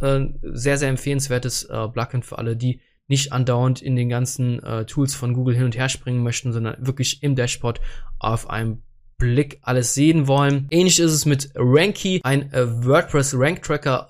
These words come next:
Plugin, wo man eben zu seinen, äh, WordPress Installationen, zu seiner WordPress Webseite einfach die Rankings checken kann. Also man kann hier seine Keywords eintragen und dann wird überprüft, ähm, wie denn die Rankings hier sind. Auch sehr, sehr nützlich. Wie gesagt,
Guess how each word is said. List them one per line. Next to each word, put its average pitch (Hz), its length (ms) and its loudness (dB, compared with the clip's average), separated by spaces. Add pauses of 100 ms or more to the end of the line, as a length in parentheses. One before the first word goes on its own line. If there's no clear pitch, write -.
Plugin, 123 540 -2
wo 127 80 -2
man 131 220 0
eben 131 320 0 (340)
zu - 140 -6
seinen, 147 340 2
äh, 117 240 -2
WordPress 131 800 2
Installationen, 120 760 -2
zu 117 80 -6
seiner 120 280 -2
WordPress 131 300 -2
Webseite 117 520 -2 (320)
einfach 123 260 -4
die 123 120 0
Rankings 139 540 0
checken 139 280 -2
kann. 127 300 -2
Also 120 240 -8
man 123 180 -6
kann 127 160 -4
hier 120 120 0
seine 113 200 -4
Keywords 151 400 0
eintragen 123 540 -2
und 113 60 -2
dann 117 180 -2
wird 123 120 -8
überprüft, 131 560 -2 (480)
ähm, 117 320 0
wie 139 140 4
denn 135 180 4
die 131 240 0
Rankings 139 580 2
hier 139 160 2
sind. 135 400 0
Auch 123 160 -2
sehr, 143 240 6
sehr 156 140 4
nützlich. 143 580 2
Wie 139 120 2
gesagt, 139 400 2